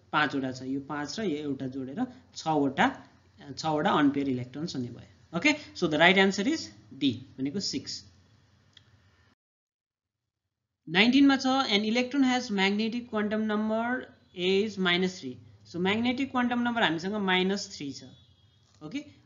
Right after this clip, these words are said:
अब यो magnetic quantum number दिएछ, what is the principal quantum number भनिदियो, n equals to what? जहिले पनि के हुन्छ, n को value भन्दा l को value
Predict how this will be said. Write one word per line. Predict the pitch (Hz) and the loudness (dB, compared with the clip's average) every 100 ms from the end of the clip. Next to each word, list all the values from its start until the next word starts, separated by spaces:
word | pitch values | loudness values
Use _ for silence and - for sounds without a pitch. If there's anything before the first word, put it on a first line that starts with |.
| - | -12
अब | 175 | -4
यो | 190 | -2
magnetic | 220 220 240 254 254 | 2 2 2 0 0
quantum | 233 - 233 | -4 -4 -4
number | 233 226 202 | -2 -2 -2
दिएछ, | 220 277 | -2 -2
what | 165 165 | 0 2
is | 180 | 2
the | 202 220 | -2 -6
principal | - 170 180 180 190 | -4 -4 -4 -4 -2
quantum | 196 190 190 | -2 -2 -2
number | 190 180 | -2 -4
भनिदियो, | 170 170 165 - _ _ - 135 | -8 -12 -16 -20 _ _ -10 -4
n | 165 175 190 196 | 2 2 2 0
equals | 196 196 - | -2 -4 -6
to | 311 - - - _ - | -12 -12 -20 -20 _ -4
what? | 240 254 - - - - - - - - - | -2 -2 -8 -18 -20 -20 -20 -20 -20 -20 -4
जहिले | 190 240 | 2 2
पनि | 269 277 | 4 2
के | 262 | 2
हुन्छ, | 220 247 | 0 0
n | 185 190 208 226 | 2 4 4 2
को | 269 269 | 0 0
value | 208 170 196 214 | 0 0 0 -2
भन्दा | 139 127 135 190 233 - - - 156 | -2 -4 0 0 0 -4 -20 -20 -6
l | 180 220 247 254 | 2 4 2 0
को | 254 | 2
value | 160 139 180 | 2 2 -4